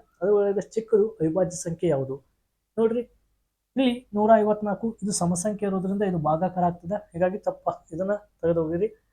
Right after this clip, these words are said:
ಇದು ಒಂದೂರ ಮೂವತ್ಮೂರು ಇದೆ, ಇದು ನಿನಗೆ ಭಾಗ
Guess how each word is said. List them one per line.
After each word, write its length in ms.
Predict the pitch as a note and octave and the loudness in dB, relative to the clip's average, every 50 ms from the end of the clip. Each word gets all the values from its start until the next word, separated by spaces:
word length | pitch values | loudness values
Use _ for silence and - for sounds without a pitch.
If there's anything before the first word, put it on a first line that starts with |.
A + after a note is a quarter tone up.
| _ _ _ _ _ A3 | _ _ _ _ _ -4
ಇದು 140 | G#3+ B3 | -2 0
ಒಂದೂರ 400 | A3 F#3+ G3 G#3 G#3+ G#3 G#3 G#3 - B3 B3 - - | 2 2 2 2 0 0 2 4 4 4 2 -2 -6
ಮೂವತ್ಮೂರು 500 | F3+ F3+ F#3 F#3+ F#3+ F#3 E3+ F3+ F3 F3 | -4 -2 -2 -2 -2 -2 -4 -2 -2 0
ಇದೆ, 280 | F3 G#3+ A3+ - _ _ _ _ _ _ _ _ _ _ - | 0 -2 -4 -4 _ _ _ _ _ _ _ _ _ _ -6
ಇದು 140 | G3 A#3 C4 | -2 -2 0
ನಿನಗೆ 300 | B3 A#3+ A#3 A#3 F#3+ C#3 | 0 0 -2 -4 -4 -2
ಭಾಗ 240 | B2+ C#3 E3+ E3+ | 0 2 2 0